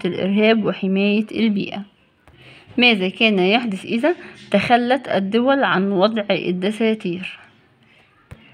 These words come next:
طبعًا احنا قلنا قبل كده ان سؤال ماذا يحدث اذا ده بنكتب فيه عكس الحقيقة او عكس الوقائع اللي حصلت.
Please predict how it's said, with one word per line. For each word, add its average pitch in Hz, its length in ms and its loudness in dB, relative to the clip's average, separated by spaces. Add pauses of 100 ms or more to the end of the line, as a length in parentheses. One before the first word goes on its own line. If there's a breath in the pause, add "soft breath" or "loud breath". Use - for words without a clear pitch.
طبعًا 240 340 6
احنا 214 200 -2
قلنا 202 300 2
قبل 180 180 -2
كده 247 360 2
ان 202 160 -2
سؤال 202 460 -4
ماذا 196 340 -2
يحدث 196 440 -6
اذا 294 340 0
ده 262 300 0
بنكتب 226 540 -2
فيه 233 320 2
عكس - 480 -4
الحقيقة 220 760 -2
او 233 320 2
عكس 208 460 0
الوقائع 208 800 0
اللي 208 240 -4
حصلت. 190 380 -6